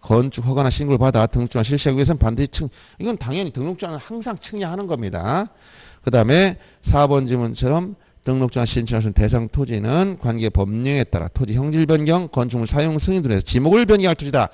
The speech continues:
이게 바로 지목 변경이 수반되는 게 원칙이다. 이런 표현을 쓰는 거예요. 그다음에 오 번은 면적 측정 시 오차 문제죠. 면적을 정할 때, 자, 임야대장상 면적과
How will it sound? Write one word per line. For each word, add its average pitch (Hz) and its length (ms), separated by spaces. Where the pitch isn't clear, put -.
이게 143 140
바로 147 260
지목 170 300
변경이 135 200
수반되는 226 640
게 220 140
원칙이다. 160 560
이런 131 160
표현을 123 180
쓰는 151 240
거예요. 90 260
그다음에 123 560
오 147 180
번은 135 300
면적 151 720
측정 135 440
시 120 100
오차 151 440
문제죠. 113 580
면적을 127 460
정할 107 260
때, 180 320
자, 90 380
임야대장상 139 640
면적과 123 420